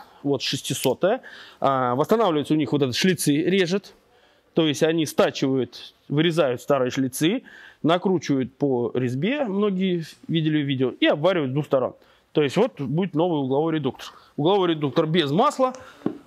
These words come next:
Масло зальем. Зальем, заварим, промоем, установим поддон, зальем новое масло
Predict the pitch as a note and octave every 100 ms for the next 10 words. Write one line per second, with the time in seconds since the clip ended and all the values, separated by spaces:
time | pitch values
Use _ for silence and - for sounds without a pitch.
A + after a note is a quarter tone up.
0 | - F3+ A3+ G3 G#3 G3+ G#3+ G#3+ G3+ F3+
1 | - - - - _ _ _ _ _ _
2 | - - _ - C3+ D3+ E3+ F#3+ B3 A3
3 | D#3 D#3 E3 D3+ C#3 D3 E3+ A#3 G#3+ C3+
4 | B2+ A#2+ E3 F3 D3+ C3+ C#3 C#3 G3+ A3+
5 | E3+ C3 C3 C#3 B2+ B2 A#2+ A#2+ F3 A3+
6 | E3+